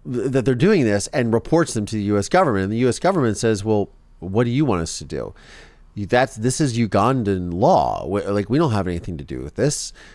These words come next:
Uh, and they're like, "Well, she's a United States citizen." They say, "Well, yeah, but you're in Uganda. <laughs> Like, we, this is not our jurisdiction. You need to go to the Ugandan authorities." Now, uh, that is what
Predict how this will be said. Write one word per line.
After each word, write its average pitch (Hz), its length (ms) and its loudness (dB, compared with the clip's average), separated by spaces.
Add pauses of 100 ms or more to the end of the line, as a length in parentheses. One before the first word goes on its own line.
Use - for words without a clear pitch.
(160)
Uh, 101 240 2
and 117 100 0
they're 117 100 2
like, 120 160 2
"Well, 120 160 2
she's 131 260 0
a 139 40 0
United 139 280 2
States 143 240 0
citizen." 147 320 0
They 98 80 0
say, 107 140 -4
"Well, 101 240 -4 (120)
yeah, 151 180 2
but 98 180 -4 (640)
you're 143 240 4
in 151 160 4
Uganda. 139 800 4
<laughs> - 40 -12
Like, 107 200 0 (100)
we, 120 360 2
this 123 220 -2
is 127 140 0
not 123 240 2
our 120 160 4
jurisdiction. 113 800 0 (300)
You 120 180 0
need 127 180 2
to 117 80 -4
go 113 120 2
to 110 40 4
the 107 220 0
Ugandan 123 440 2
authorities." 73 640 -6 (520)
Now, 139 460 2 (240)
uh, 117 420 2 (460)
that 127 340 2
is 110 260 0
what 101 320 0